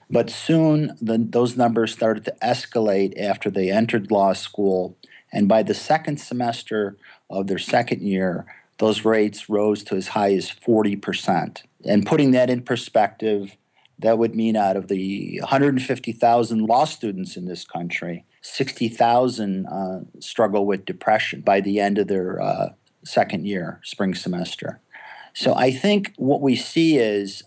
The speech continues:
a pattern or some problems beginning in law school. And after young people graduate from law school, those numbers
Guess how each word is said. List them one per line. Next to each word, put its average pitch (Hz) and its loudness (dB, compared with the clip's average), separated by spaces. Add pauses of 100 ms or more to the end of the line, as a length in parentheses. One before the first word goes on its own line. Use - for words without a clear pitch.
(100)
a - -4
pattern 107 2 (220)
or 101 -6
some 107 -2
problems 113 2
beginning 113 2
in 117 4
law 101 2
school. 95 -2 (680)
And 110 2
after 139 2
young 123 2
people 127 0
graduate 113 2
from 107 -4
law 98 2
school, 95 -6 (380)
those 110 2
numbers 120 2